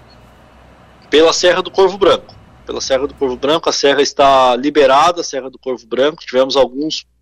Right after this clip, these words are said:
problemas ali, mas, é, foram rapidamente sanados e a Serra do Corvo Branco está liberada. Só que,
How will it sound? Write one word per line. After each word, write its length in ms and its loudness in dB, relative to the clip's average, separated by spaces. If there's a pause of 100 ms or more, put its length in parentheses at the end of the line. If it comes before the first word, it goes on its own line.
(200)
problemas 580 2
ali, 220 -4
mas, 480 -4 (520)
é, 200 0
foram 300 -2
rapidamente 640 0
sanados 680 0 (540)
e 140 0
a 60 2
Serra 320 0
do 100 -6
Corvo 300 0
Branco 340 0
está 220 -2
liberada. 680 0 (320)
Só 240 -2
que, 680 -2